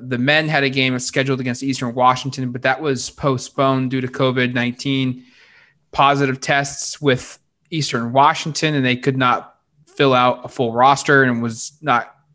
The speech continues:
they weren't able to guarantee a healthy team, uh, to play against for the Oregon Ducks. So this is gonna be kind of our preview of the college basketball season. And before we dive into both these teams, I wanna remind everyone out there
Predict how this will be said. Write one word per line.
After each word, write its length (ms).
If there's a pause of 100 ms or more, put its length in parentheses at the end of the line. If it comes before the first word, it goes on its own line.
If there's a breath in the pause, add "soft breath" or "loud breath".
(120)
they 140
weren't 320
able 280
to 120
guarantee 640 (440 loud breath)
a 80
healthy 360
team, 520 (420 soft breath)
uh, 220
to 100
play 260
against 320
for 120
the 60
Oregon 340
Ducks. 320
So 340 (500 soft breath)
this 220
is 100
gonna 220
be 180
kind 220
of 100
our 240
preview 800
of 400
the 120
college 340
basketball 400
season. 460
And 200
before 280
we 140
dive 380
into 380
both 340
these 220
teams, 400
I 40
wanna 200
remind 400
everyone 320
out 240
there 320